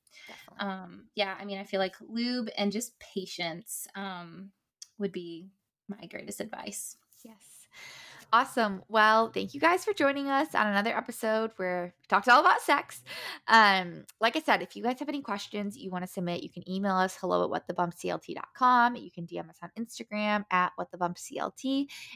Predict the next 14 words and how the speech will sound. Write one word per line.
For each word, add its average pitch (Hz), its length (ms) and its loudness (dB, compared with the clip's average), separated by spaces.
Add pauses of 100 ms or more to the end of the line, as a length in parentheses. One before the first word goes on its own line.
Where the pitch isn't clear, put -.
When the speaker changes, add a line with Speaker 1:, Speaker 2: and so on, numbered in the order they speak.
(120)
Speaker 1:
and 233 260 2 (120)
we're 202 80 0
gonna 202 160 0
answer 208 240 -4
some 220 160 -12
questions 269 340 -4
on 269 100 0
the 269 100 -2
podcast 262 580 -2 (120)
every 226 160 -2
time 233 220 2
we 240 60 -2
record. 220 680 2 (880)
But 190 400 6